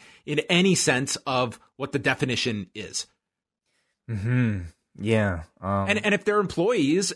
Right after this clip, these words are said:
Speaker 1: and then the company could state that, "Hey, we are providing you this, this, and this, and your outside endorsement deals, there are no more out-, outside endorsement deals." Uh, but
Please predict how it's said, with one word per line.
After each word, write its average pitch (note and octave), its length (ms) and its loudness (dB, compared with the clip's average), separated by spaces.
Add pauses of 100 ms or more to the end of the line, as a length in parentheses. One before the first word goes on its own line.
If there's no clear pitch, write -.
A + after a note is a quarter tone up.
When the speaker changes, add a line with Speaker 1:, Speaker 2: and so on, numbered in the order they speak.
Speaker 1:
and D3+ 200 0
then D#3+ 260 2
the D#3+ 60 4
company D#3 480 0
could D3+ 280 -2
state D#3+ 320 0
that, C#3 120 2
"Hey, D#3 180 2
we C#3+ 200 2
are D3 80 2
providing C#3+ 520 0
you B2+ 120 2
this, C3 300 0
this, C#3+ 240 -2
and B2 120 -2
this, E3+ 320 0
and C3 300 -4 (220)
your B2+ 160 -6
outside D#3 400 2
endorsement D3 520 0
deals, F3+ 360 0
there D#3+ 220 0
are G3+ 180 4
no C#3+ 180 2
more G#2 380 -4 (200)
out-, B2+ 220 -8 (220)
outside A#2 640 2
endorsement C3 520 2
deals." F#2+ 560 -4
Uh, G2+ 200 -2
but G2 300 -2